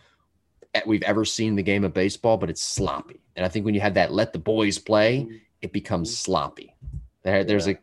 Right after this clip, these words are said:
Speaker 1: a, there's a bush league connotation that comes with that. And it's
Speaker 2: Yeah,
Speaker 1: a
Speaker 2: it's
Speaker 1: great
Speaker 2: almost like a
Speaker 1: marketing ploy.
Speaker 2: Sandlot kinda.
Speaker 1: Yeah, and it's a great marketing ploy. That's fine. But there's a fine line there, too, to where you're still professionals and people are paying to come watch you play,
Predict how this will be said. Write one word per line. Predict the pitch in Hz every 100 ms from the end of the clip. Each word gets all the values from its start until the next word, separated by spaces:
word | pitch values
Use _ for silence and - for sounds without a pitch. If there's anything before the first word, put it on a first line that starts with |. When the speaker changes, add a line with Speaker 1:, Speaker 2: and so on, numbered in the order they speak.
| -
Speaker 1:
a, |
there's | 110 104
a | 98
bush | 85 123 - 113
league | 101 87
connotation | 104 95 92 - 98 92 87
that | 80 -
comes | - 95 95 73
with | 67
that. | - 60 - - - 92
And |
it's | 104
Speaker 2:
Yeah, |
Speaker 1:
a | 110
Speaker 2:
it's |
Speaker 1:
great | 127 120
Speaker 2:
almost | 107
like |
a | 110
Speaker 1:
marketing | 117 131 131
ploy. | 104 131 135
Speaker 2:
Sandlot | 147 92 92 92 - _
kinda. | 95 92 90 90 -
Speaker 1:
Yeah, | 151 160 127 85
and | 101
it's | 107
a | 107
great | 135 127
marketing | 117 139 143 110
ploy. | 92 98 95 90
That's | 101 -
fine. | - 139 135 80 73 73 - _ _ _ _ _ _ -
But | 113 101
there's | 107 101
a |
fine | 92 - 101 98
line | 95 101 101
there, | 80 78
too, | - 117 101 82
to | -
where | 90 85
you're | 82 80
still | - 101
professionals | 85 82 - 110 - 95 80 76 -
and | 85 78
people | - 95 87
are | 85
paying | - - 113 101 80 65
to | 98
come | - 82
watch | 80 73 -
you | 78
play, | 67 67 71 50